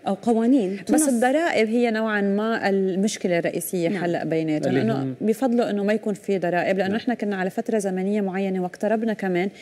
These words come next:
Speaker 2: يا أما منطول فترة إنه ما في عنا قيود ولا في عنا ضرائب على التجارة الإلكترونية، أو لازم نبلش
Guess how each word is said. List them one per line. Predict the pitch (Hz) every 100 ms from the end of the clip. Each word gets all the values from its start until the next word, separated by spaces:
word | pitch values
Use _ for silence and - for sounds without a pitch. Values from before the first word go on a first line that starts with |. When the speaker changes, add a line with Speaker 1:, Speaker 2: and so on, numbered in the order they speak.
| - -
Speaker 2:
يا | 233
أما | 254 247 233
منطول | 202 190 240 262 196 147 - - -
فترة | 226 - 202 -
إنه | 180
ما | 190
في | 208 233
عنا | 214 208
قيود | 190 196 196 190
ولا | 202
في | 202
عنا | 190 196 190 180
ضرائب | 170 180 214 - 196
على | 190 190 190 -
التجارة | 175 180 196 190
الإلكترونية، | 170 196 226 220 262
أو | 359 330
لازم | 285 226 202
نبلش | 190 190 170